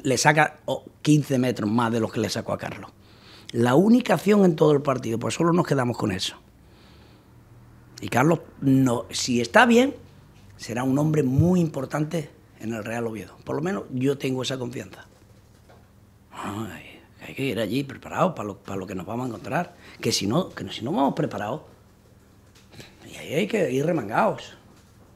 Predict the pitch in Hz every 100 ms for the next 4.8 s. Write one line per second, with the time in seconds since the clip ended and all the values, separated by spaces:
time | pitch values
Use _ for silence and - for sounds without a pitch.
0 | - - - - 226 220 143 143 233 -
1 | 113 120 135 151 160 139 151 151 147 147
2 | 170 196 202 - 151 127 113 117 110 107
3 | 143 185 135 190 160 123 113 117 120 104
4 | 101 156 196 185 151 170 196 170